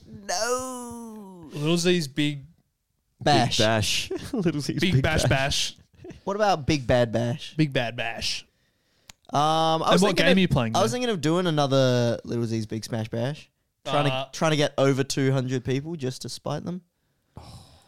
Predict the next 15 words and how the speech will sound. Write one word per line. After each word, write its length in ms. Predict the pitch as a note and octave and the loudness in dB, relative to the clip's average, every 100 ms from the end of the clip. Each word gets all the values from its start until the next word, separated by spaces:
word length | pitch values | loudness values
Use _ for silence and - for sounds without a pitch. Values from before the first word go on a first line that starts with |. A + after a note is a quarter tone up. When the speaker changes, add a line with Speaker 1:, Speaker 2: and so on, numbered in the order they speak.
| - | -4
Speaker 1:
I 80 | D3+ | 2
got 200 | D4+ A3+ | 2 4
one 240 | E3 G#3 | 2 2
last 280 | G#3+ G3 F3+ | 2 2 2
Speaker 3:
I 80 | - | 2
Speaker 1:
idea 140 | A2+ A2+ | 4 4
Speaker 3:
ran 180 | A#2 | 4
Speaker 1:
f- 60 | A#2+ | 2
Speaker 3:
an 100 | A2+ | 2
illegal 640 | G#2 G#2+ A2 G#2 G#2 D#2+ | 4 4 4 2 -2 -4
tournament 600 | A2 - F#2 G2 F#2 F2+ - | -6 -6 -4 -4 -6 -6 -4
<laughs> 1120 | - B4 - A#4+ A#4+ G#4+ A#4 A4+ A4+ G#4+ - | -2 0 2 4 4 6 6 6 4 2 4
Speaker 1:
<laughs> 1040 | F4 - - - D#4+ C#4+ - D#3+ C#4+ G3 F3+ | 4 6 4 4 4 4 2 -2 -2 -2 -4
Speaker 3:
underground. 1040 | B2 A#2 A2 G2+ G#2+ G2+ G2 G2 G2+ G2 _ _ _ _ _ _ - D3 | -4 -6 -6 -6 -4 -4 -4 -6 -8 -12 _ _ _ _ _ _ -8 -6
Speaker 2:
Okay, 300 | C3 B2 G#2+ | -4 -6 -8